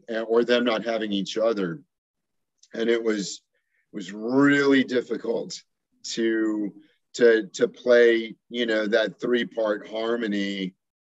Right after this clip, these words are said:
of she comes in, you know, having to try and deal with it in a very stable emotional way. And, and he has to face the reality,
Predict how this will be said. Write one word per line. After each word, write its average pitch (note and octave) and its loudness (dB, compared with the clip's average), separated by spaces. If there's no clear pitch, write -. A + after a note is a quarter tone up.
of G#2 0
she - -10
comes A2 -2
in, C#3 0
you A#2 -6
know, G#2+ -4
having A2 -2
to A2+ -6
try A2+ -4
and G#2+ -6
deal A2+ 2
with A2+ 0
it A2 0
in G#2+ -10
a G#2 -6
very G#2+ -4
stable G#2+ -6
emotional G2+ -6
way. A2+ -2
And, A2 -8
and G#2 -10
he A#2+ 2
has A2+ 4
to G#2 -6
face A2 0
the G2+ -4
reality, G2+ 0